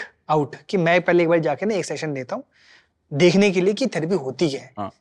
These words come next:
Speaker 1: ताकि जो है ना, it is, is it okay for somebody else in my family to go? So again, I was the giver, I was like, "मैं ट्राई करूँगा पहले।"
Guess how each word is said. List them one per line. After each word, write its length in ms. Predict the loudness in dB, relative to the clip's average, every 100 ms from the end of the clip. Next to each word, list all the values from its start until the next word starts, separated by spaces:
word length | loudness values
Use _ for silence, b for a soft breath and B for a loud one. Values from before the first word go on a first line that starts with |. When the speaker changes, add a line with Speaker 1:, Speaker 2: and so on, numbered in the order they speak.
| _ -6
Speaker 1:
ताकि 240 | -2 -2
जो 80 | -2
है 80 | -2
ना, 80 |
it 140 | -2 0
is, 180 | 0 0
is 120 | 0
it 120 | 0 -2 0
okay 320 | 0 2 2
for 160 | 2 2
somebody 320 | 0 2 4
else 240 | 4 2 0
in 60 |
my 60 | -2 -2
family 280 | -2 0
to 120 | 2 2
go? 100 | 4
So 60 |
again, 220 | 4 4
I 120 | 2 2
was 80 | 2
the 100 | 2
giver, 200 | 4 2
I 120 | 0
was 120 | 0
like, 140 | 0
"मैं 280 | 0 0 0
ट्राई 160 | 2 -2
करूँगा 220 | -4 -8
पहले।" 260 | -6 -6